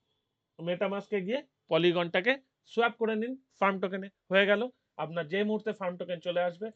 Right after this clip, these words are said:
এখানে দেখাবে যে ফার্ম টোকেন আপনি এসে গেছে। এখানে আমার, আহ, এর আগে প্লাস সিক্সটি ওয়ান, মানে একশো দশটা ফার্ম টোকেন ছিল, আমি দশটা টমেটো কিনেছি, আমার আরও, আহ, দশটা টমেটো কেনা উচিত এই মুহূর্তে,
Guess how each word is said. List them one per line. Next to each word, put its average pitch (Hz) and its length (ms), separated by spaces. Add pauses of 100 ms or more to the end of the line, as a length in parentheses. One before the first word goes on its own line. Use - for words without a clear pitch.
(240)
এখানে 147 300
দেখাবে 190 360 (460)
যে 143 300
ফার্ম 160 220
টোকেন 165 300 (320)
আপনি 156 240 (140)
এসে 190 180
গেছে। 202 260
এখানে 160 260
আমার, 147 240 (460)
আহ, 147 240
এর 180 240
আগে 185 160 (720)
প্লাস 196 240
সিক্সটি 202 280
ওয়ান, 165 180
মানে 165 160
একশো 175 340
দশটা 170 340
ফার্ম 165 180
টোকেন 175 260
ছিল, 202 280 (400)
আমি 147 380 (180)
দশটা 170 400 (380)
টমেটো 175 340
কিনেছি, 185 380 (800)
আমার 180 360
আরও, 226 460 (320)
আহ, 175 140
দশটা 180 320
টমেটো 180 320
কেনা 185 280
উচিত 202 320 (500)
এই 156 140
মুহূর্তে, 175 360